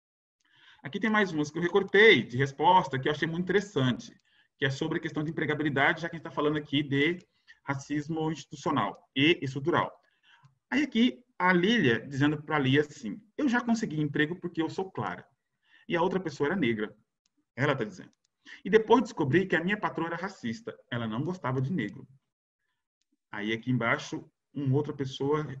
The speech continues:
res-, o Fernando responde, "Ser branco? Ah, ser branco,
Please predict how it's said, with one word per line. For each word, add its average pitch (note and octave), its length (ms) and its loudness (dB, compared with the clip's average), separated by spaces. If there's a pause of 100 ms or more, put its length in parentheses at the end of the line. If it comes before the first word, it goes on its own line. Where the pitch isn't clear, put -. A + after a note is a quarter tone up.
(140)
res-, C#3+ 240 -4
o C3 60 -10
Fernando C3 340 2
responde, - 420 -10
"Ser A#3+ 220 0
branco? C#3 480 0 (380)
Ah, - 180 6
ser E3 220 -4
branco, A#3+ 640 0